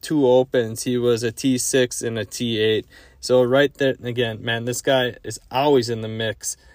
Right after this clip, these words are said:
at the Open. He gained across the board, um, at the Old Course, and he's been doing, Liv doesn't have shot-by-shot data, which kinda sucks,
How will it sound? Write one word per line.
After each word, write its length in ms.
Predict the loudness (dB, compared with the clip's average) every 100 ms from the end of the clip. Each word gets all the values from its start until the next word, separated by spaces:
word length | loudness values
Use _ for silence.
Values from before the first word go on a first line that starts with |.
| _ -4
at 220 | -4 -4
the 160 | -4
Open. 420 | -4 -4 -4 -8 -8
He 80 |
gained 280 | -6 -2 -2
across 420 | -2 2 2 2
the 80 | -4
board, 480 | 0 4 6 6 2 -6 -20 _ -8
um, 680 | -4 -4 -4 -10 -14 -18 -20 _ -20 _ -8
at 260 | -2 -2 -2
the 80 |
Old 360 | 2 4 4 2
Course, 540 | 2 6 6 2 -4 -10
and 300 | -6 -4 -4
he's 180 | -4 -4
been 300 | -2 -2 -2 -4
doing, 320 | -2 -2 -4 -12 _ -20 -2
Liv 180 | 0 4
doesn't 240 | 2 2
have 200 | -2 -2
shot-by-shot 760 | -4 -4 -2 -2 -2 -2 -2 -4
data, 300 | -8 -6 -4
which 180 | -4 -4
kinda 240 | -6 -6
sucks, 580 | -10 -8 -4 -4 -4 -12